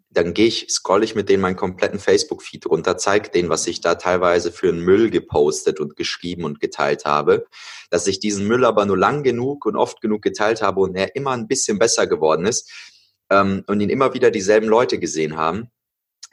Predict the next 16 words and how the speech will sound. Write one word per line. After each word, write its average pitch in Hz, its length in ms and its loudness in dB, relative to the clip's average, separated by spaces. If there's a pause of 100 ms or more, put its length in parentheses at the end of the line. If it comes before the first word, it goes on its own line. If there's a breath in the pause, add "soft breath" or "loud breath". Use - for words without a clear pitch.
die 104 60 -8
dann 95 160 2
einfach 110 240 -2
nur 104 140 2
aufgrund 98 340 2
der 90 120 2
Tatsache, 117 680 2
dass 98 200 0
ich 95 180 -4
aktiv - 540 -8
bin, 101 240 2
konstant 82 680 -4
und 87 140 -4
andere 87 400 2
halt 82 220 0
nicht, 110 340 -4